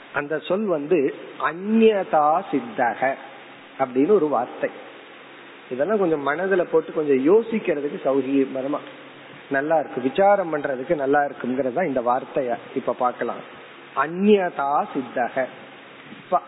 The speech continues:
அந்யதா சித்தகங்கிறது தர்க்க சாஸ்திரத்துல எதுக்கு பயன்படுத்துவார்கள்? இப்ப வந்து பானை இருக்கு, அந்த பானை எதிலிருந்து வந்தது அப்படின்னு சொன்னா அந்த பானை வந்து களிமண்ல இருந்து வந்திருக்கு. அந்த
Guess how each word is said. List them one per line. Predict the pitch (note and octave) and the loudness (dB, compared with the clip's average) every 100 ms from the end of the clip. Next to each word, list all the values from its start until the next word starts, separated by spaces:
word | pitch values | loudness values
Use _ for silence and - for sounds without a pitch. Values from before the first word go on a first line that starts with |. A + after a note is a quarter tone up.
| D#3 | -2
அந்யதா | E3+ A3 B3+ B3 A3 F#3 F#3+ G#3+ | -2 2 6 6 4 4 4 2
சித்தகங்கிறது | E3+ D#3 E3+ E3+ D#3+ E3+ E3 D#3+ G#3 | -4 -2 0 0 0 0 2 2 2
தர்க்க | D#3+ D3 A#3 | 0 0 -2
சாஸ்திரத்துல | - F3 E3 - D3+ - D#3+ | 2 0 0 -4 -4 2 4
எதுக்கு | D#3 D3 | 4 0
பயன்படுத்துவார்கள்? | - C#3 D3 C#3+ C#3 C3+ B2+ - F3+ B2 F3 - - - - - - - - | -4 -4 -2 -2 0 0 0 0 -4 -4 -10 -14 -18 -20 -20 -20 -20 -14 -4
இப்ப | G3 - | 0 2
வந்து | D#3+ D3+ F3+ | 0 0 0
பானை | - D#3 F3+ G3 F3+ | 2 0 2 0 2
இருக்கு, | C#3+ B2+ - F#3+ - - - - - - - - | 2 2 2 2 0 -16 -18 -20 -20 -20 -18 -6
அந்த | D#3+ F3 | -4 -4
பானை | - E3 F#3+ A3 G3+ | 0 2 2 0 2
எதிலிருந்து | E3+ G3 F#3 D#3+ D#3+ | 4 2 0 -2 2
வந்தது | G3 C#3+ C#3 C3+ C#3 D3+ - - - - | 4 2 0 0 2 -2 -8 -16 -18 -6
அப்படின்னு | D#3 C3+ C3+ E3 | -2 2 2 2
சொன்னா | - C3+ B2+ G3 E3 F#3+ - - - | -2 -4 -2 -2 -4 -10 -16 -20 -10
அந்த | - G3+ F#3+ | -6 -2 -2
பானை | E3+ F#3 A3+ A#3 F#3+ | 0 0 0 -2 -2
வந்து | D#3 C#3 A#3 - - - - - - | -2 2 0 0 -8 -18 -20 -20 -16
களிமண்ல | - A3 A#3 A3+ F#3+ D#3+ | -4 -2 0 0 0 0
இருந்து | C3+ B2 A#3 | -2 2 0
வந்திருக்கு. | C#3 B2 A#2+ - - - - - - - - - - | 0 -4 -6 -8 -14 -16 -20 -20 -20 -20 -20 -16 -6
அந்த | A3+ | -2